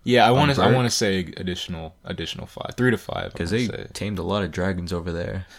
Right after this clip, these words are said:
Speaker 1: Oh yeah, yeah, and that's, that's, like, the big plot point for it too. So I, I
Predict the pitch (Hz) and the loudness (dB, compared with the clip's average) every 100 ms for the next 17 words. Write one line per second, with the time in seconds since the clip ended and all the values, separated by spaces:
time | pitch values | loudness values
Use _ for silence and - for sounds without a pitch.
0 | _ 110 107 92 90 85 85 - - 143 | _ -2 0 0 -2 -4 -8 -8 4 10
1 | 135 135 139 - - 120 - 131 104 90 | 10 8 2 2 0 0 0 -2 -2 -4
2 | 98 95 - 90 107 110 82 - 87 - | -4 -4 -4 -4 -4 -4 -8 -8 -8 -6
3 | 101 101 92 - - - - 117 131 95 | -4 -4 -4 -10 -20 -4 4 6 6 6
4 | 113 160 | 4 2